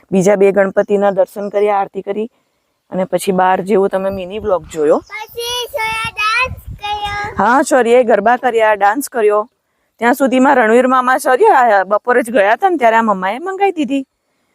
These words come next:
Speaker 1: આને હાથો કહેવાય. આને શું કહેવાય? હાથો.
Speaker 2: હાથો.
Speaker 1: હાથો કહેવાય.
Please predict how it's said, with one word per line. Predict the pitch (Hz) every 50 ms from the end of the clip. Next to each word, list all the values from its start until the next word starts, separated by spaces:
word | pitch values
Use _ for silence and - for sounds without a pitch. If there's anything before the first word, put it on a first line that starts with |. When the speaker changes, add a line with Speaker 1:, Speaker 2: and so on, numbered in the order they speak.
| _ _ _ _ _ _ _ _ _ _ _ _ _ _ _ _ _ _ _ _ _ - - - - - - - - - - - _ _ _ _ - - - - 1077 - _ _ _ -
Speaker 1:
આને | 311 330
હાથો | 349 320 302 277 - 349 294
કહેવાય. | - 226 190 180 180 190
આને | 202 233 285
શું | - 359 359
કહેવાય? | 349 349 349 349 359 381 415 466 403 - 208
હાથો. | 269 285 - - - - _ _ _ _ _ _ _ _ _ -
Speaker 2:
હાથો. | 320 320 311 - 311 277 233 - _ _ _ _ _ _ -
Speaker 1:
હાથો | 233 233 - 262
કહેવાય. | 240 - 226 196 180 165 151